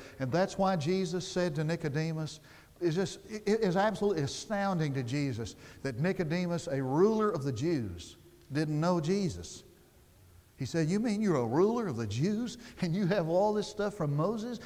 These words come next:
and you hadn't seen me there?" Because He's there from the beginning, the Pentateuch, to the end. Let's pray together. Our Father, we thank You for the marvelous picture, Old Testament picture of Jesus Christ,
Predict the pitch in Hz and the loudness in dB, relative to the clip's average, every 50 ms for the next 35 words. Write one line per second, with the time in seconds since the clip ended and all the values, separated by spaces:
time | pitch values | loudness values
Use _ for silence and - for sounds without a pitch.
0 | - - - 160 156 151 196 208 196 202 208 180 156 - 208 208 214 190 180 202 | -8 -2 0 2 2 4 4 4 4 4 2 0 -2 -2 -2 -2 0 0 0 0
1 | 220 226 208 226 233 240 254 262 - - - - - - 123 - 160 147 135 104 | 0 0 0 0 0 -2 -4 -8 -10 -14 -18 -10 -6 -6 -4 0 0 0 0 -2
2 | 101 104 180 185 180 160 139 143 151 160 147 139 143 147 - - - - - - | -2 -4 -2 -2 -2 -2 -4 -2 -2 -2 -2 -2 -2 -4 -6 -8 -12 -10 -6 -4
3 | 123 110 113 104 95 113 117 123 143 147 147 147 147 147 - - - - - 113 | -4 -2 -2 -2 -2 -2 -2 -2 -2 -2 -2 -2 -4 -6 -8 -12 -16 -10 -8 -8
4 | 104 - - 151 156 143 143 143 - 139 135 135 131 - - - - - - - | -6 -4 -2 -2 -2 -2 -2 -4 -4 -4 -4 -4 -6 -10 -16 -20 -20 -20 -20 -20
5 | - - 120 110 113 107 101 98 95 87 - - - - - - - - - - | -12 -8 -6 -6 -4 -4 -6 -6 -8 -8 -10 -14 -20 -20 -20 -20 -20 -20 -20 -16
6 | - 110 113 98 - - 113 104 92 87 85 82 - - 92 - - - - - | -10 -10 -10 -10 -8 -8 -6 -6 -6 -6 -8 -10 -14 -14 -18 -20 -20 -20 -20 -20
7 | - - - - - - - - - - - - - - - - - - - - | -20 -20 -20 -20 -20 -20 -20 -20 -20 -20 -20 -20 -20 -20 -20 -20 -20 -20 -20 -20
8 | - - - - - - - - - - 127 123 - - 156 160 151 156 156 147 | -20 -20 -20 -20 -20 -20 -20 -10 -4 -2 -2 0 2 4 6 6 6 6 6 4
9 | 151 143 147 - 151 147 147 143 - - 143 131 117 - - 127 123 113 117 104 | 4 2 2 0 0 0 0 0 -2 -2 -4 -4 -4 -2 -2 0 0 0 0 0
10 | 104 120 127 135 143 143 135 139 139 139 143 139 - - - - - - - - | 2 2 4 4 4 2 2 0 -2 -2 -2 -4 -6 -10 -14 -16 -18 -20 -20 -20
11 | - - - - - 156 151 151 151 - - 143 135 131 123 110 - - - - | -20 -20 -20 -6 -2 -2 -2 -2 -2 -4 -4 -4 -4 -4 -6 -8 -12 -16 -20 -20
12 | - - - - - 139 135 139 135 135 - 139 131 - - 135 131 123 113 - | -20 -20 -20 -6 0 2 2 2 2 0 0 -2 -2 -2 -2 -4 -4 -4 -4 -4
13 | - 139 120 113 - - 113 107 101 92 98 117 123 123 113 120 117 120 - - | -2 -2 -2 -2 -4 -4 -4 -4 -4 -2 -2 -2 -2 -2 -2 -4 -6 -8 -10 -10
14 | - 98 85 85 85 - - - - | -8 -8 -8 -8 -10 -12 -14 -16 -18